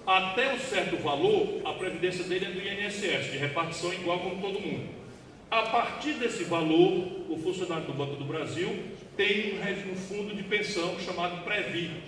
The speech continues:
que é uma das maiores fortunas hoje no Brasil. E quem controla a Previ não é o governo,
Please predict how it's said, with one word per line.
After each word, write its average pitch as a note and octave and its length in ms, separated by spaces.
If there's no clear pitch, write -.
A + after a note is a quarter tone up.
que E3+ 60
é F3 40
uma F#3 160
das F#3 140
maiores G3 280
fortunas G#3+ 640
hoje F#3 200
no F#3 80
Brasil. F3+ 400
E G#3 80
quem C#4 360
controla G#3 440
a E3+ 80
Previ D#3+ 420
não G3+ 160
é A#3+ 80
o - 140
governo, F#3+ 600